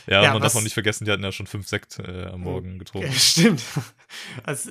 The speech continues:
Speaker 2: was
Speaker 1: Das
Speaker 2: ja dann
Speaker 1: kommt auch
Speaker 2: auch
Speaker 1: dazu.
Speaker 2: genauso schön war im Grunde wie die griechischen Alpen, war ja die wundervolle Destination, äh, zu der sie dann gefahren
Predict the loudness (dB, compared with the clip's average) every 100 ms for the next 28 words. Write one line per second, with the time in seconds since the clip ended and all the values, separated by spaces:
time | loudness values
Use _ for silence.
0 | -8 -4 2 2 0 0 0 0 -6 -16
1 | -18 -20 _ _ 0 4 4 4 2 2
2 | 2 2 2 0 2 2 2 2 2 0
3 | -2 -2 -2 -2 -4 -6 -6 -6 -4 -4
4 | -2 -2 -4 -2 0 -2 -2 -2 -2 -2
5 | -2 -4 -4 -4 -4 -6 -4 -4 -6 -10
6 | -16 -20 -20 _ -10 -6 -4 -2 0 0
7 | 0 -4 -4 -4 0 0